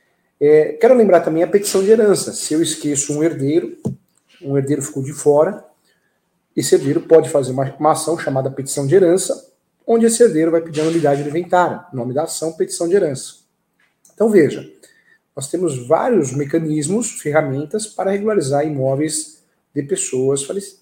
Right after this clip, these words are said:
que falecem, né? Os bens, de fato, no nome dessas pessoas falecidas. Professor, sou obrigado a fazer um inventário?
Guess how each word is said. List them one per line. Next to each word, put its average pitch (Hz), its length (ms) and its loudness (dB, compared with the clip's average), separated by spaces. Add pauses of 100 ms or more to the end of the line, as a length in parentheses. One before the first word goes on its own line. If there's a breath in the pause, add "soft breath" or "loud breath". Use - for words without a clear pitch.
que - 240 -12
falecem, - 460 -2 (360)
né? 160 440 -4
Os 131 180 -10
bens, 151 540 -4 (280 soft breath)
de 156 120 0
fato, 139 480 -4
no 170 60 -2
nome 131 180 -4
dessas - 260 -8
pessoas 127 320 -6
falecidas. - 720 -4 (1200 soft breath)
Professor, 247 300 2
sou 403 180 6
obrigado 160 360 8
a - 40 4
fazer 143 220 0
um - 20 0
inventário? 151 580 2